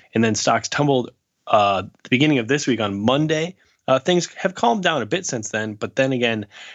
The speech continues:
we saw some big selling as the market finally, uh,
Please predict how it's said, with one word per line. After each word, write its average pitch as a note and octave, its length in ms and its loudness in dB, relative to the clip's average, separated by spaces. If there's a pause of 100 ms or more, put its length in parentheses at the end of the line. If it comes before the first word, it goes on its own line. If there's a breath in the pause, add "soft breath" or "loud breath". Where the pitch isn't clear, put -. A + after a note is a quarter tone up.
(120 loud breath)
we A#2+ 80 2
saw A2 220 2
some G#2+ 200 -2
big B2+ 400 0
selling A#2 520 0
as G#2 160 -2
the A2+ 80 -4
market A2 320 0
finally, A2 680 -2 (300 soft breath)
uh, F#2+ 260 2